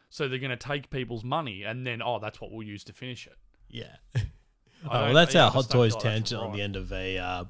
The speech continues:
Speaker 2: Moon Knight water cooler. <laughs>
Speaker 1: Just hurry up
Speaker 2: Because
Speaker 1: and give us Moon Knight stuff. Let's go. Hurry up.
Speaker 2: <laughs> Let's
Speaker 1: Sort it
Speaker 2: get
Speaker 1: out.
Speaker 2: on to it. Oh, I love the stand they've put with him, though.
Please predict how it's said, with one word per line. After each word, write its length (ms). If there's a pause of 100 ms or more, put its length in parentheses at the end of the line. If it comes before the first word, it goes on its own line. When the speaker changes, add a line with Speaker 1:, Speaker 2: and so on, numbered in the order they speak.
Speaker 2:
Moon 260
Knight 160
water 220
cooler. 300 (240)
<laughs> 260
Speaker 1:
Just 160
hurry 80
up 60
Speaker 2:
Because 140
Speaker 1:
and 80
give 100
us 100
Moon 220
Knight 220
stuff. 300
Let's 160
go. 180 (220)
Hurry 220
up. 240
Speaker 2:
<laughs> 80 (320)
Let's 100
Speaker 1:
Sort 160
it 60
Speaker 2:
get 100
Speaker 1:
out. 60
Speaker 2:
on 60
to 80
it. 80
Oh, 100
I 60
love 180
the 80
stand 460
they've 200
put 160
with 120
him, 180
though. 160